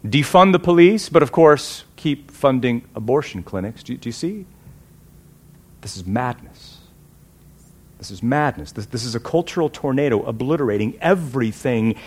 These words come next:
in its path that is good and right and true. And yet, and yet, I don't want you to misunderstand what I'm doing here this morning.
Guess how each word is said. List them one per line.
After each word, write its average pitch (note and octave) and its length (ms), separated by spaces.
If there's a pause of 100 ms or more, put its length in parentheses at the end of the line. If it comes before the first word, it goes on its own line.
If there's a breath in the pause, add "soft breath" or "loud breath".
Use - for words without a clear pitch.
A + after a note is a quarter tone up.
(180 loud breath)
in D3 140
its - 140
path B2+ 420
that A2 140
is G2 120
good A#2 480 (240 loud breath)
and A2+ 300
right D3+ 400 (220 loud breath)
and C3 200
true. D#3+ 460
And D3+ 160
yet, F3+ 120
and D#3+ 60
yet, F#3+ 160
I C#3+ 60
don't F#3 320
want F3+ 260
you F#3+ 100
to F3+ 180
misunderstand D#3+ 1080
what B2 100
I'm A#2+ 120
doing C#3 300
here F#2 120
this - 220
morning. F#2 360